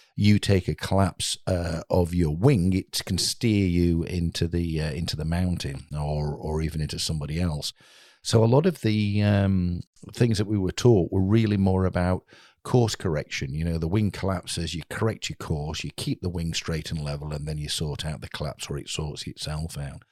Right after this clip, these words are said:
This is one of the things I think is kind of borne out by some statistics that we, we'll talk about a little bit, uh, a little bit later, is, is that a lot of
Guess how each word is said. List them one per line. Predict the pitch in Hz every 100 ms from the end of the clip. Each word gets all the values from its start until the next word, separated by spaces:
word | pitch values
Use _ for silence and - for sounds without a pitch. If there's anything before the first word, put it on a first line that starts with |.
| _ _ _ _ _ -
This | 135 170 -
is | 254 165
one | 151
of | 131
the |
things | 123 135 127 117
I | 120
think | - 123 101
is | - 113
kind | - - 117 110
of | 98
borne | - 92 110 107
out | 95 92
by | 95 95
some | - 101
statistics | - - - 113 - - -
that | -
we, | 104 101 -
we'll | - 101 90
talk | - 107 -
about | 87 95 90
a |
little | 90 87 85
bit, | 87 - _ _ _ _ -
uh, | - 98
a | -
little | 104 104 98
bit | 98 98
later, | 98 107 113 - -
is, | 104 101 - -
is | 120 113 -
that | 135 113 - _ _ _ _ - -
a | 131
lot | 131 185
of | 214 - -